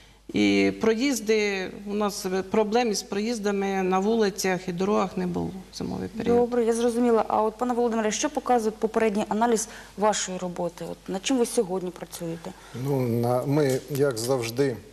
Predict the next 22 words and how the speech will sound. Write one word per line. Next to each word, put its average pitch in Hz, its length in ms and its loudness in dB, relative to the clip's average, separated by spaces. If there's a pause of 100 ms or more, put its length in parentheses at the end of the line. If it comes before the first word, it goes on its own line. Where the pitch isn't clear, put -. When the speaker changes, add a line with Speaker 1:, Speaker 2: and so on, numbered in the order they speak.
(640)
Speaker 3:
плануємо 135 580 0
виконати 123 600 -2 (640)
заміну, 127 560 0 (600)
е, 101 120 -6 (260)
теплових 127 460 0
мереж 156 520 0
Speaker 2:
Мгм. 185 200 -12 (140)
Speaker 3:
в - 80 -20
кількості 127 500 -2
більше, 117 440 -2
ніж 120 160 -2
три 120 160 0
кілометри, 117 640 -2 (760)
е, 104 420 0
з 95 100 -6
прокладанням 123 960 0
зас-, 113 280 -2
або 120 160 0
застосуванням 127 880 -2
попередньо 120 460 -2
ізольованих 113 580 0
труб, 131 280 -2